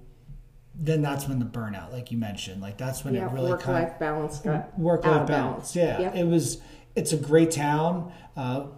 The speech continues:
Speaker 1: Pottstown, Kutztown, and Westchester are my, like, my three different homes. And
Speaker 2: Yep.
Speaker 1: Westchester's a great, uh,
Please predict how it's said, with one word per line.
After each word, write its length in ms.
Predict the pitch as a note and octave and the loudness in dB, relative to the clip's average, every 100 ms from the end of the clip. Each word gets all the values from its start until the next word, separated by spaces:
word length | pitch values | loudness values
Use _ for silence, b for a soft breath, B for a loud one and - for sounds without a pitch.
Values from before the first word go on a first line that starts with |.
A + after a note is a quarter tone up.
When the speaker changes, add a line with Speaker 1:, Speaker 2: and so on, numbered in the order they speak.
| - | -8
Speaker 1:
Pottstown, 680 | - D#3 - D#3+ D#3 D#3 E3 - | -2 0 0 0 2 2 0 0
Kutztown, 480 | D#3+ - D3+ D3 | -2 0 0 0
and 120 | C#3+ C3 | 0 -2
Westchester 540 | C#3 - D3+ C#3+ D#3+ | -4 -2 -2 0 2
are 40 | C3 | 2
my, 160 | B2 | 0
like, 240 | B2 B2+ B2+ | -2 -6 -4
my 80 | |
three 240 | A#2+ - B2+ | -4 -4 -4
different 300 | C3 C3+ A2+ | -2 -4 -2
homes. 520 | B2+ C3+ F3 G3+ - | 0 0 2 2 0
And 120 | E3+ | 0
Speaker 2:
Yep. 120 | G#3 | 2
Speaker 1:
Westchester's 600 | D3+ D3 - C#3 - D3 C3 | 4 2 0 -4 -4 -6 -6
a 60 | |
great, 480 | B2+ - C3 B2+ B2+ - | -6 -6 -4 -4 -6 -10
uh, 300 | - A#2+ A#2 | -8 -6 -6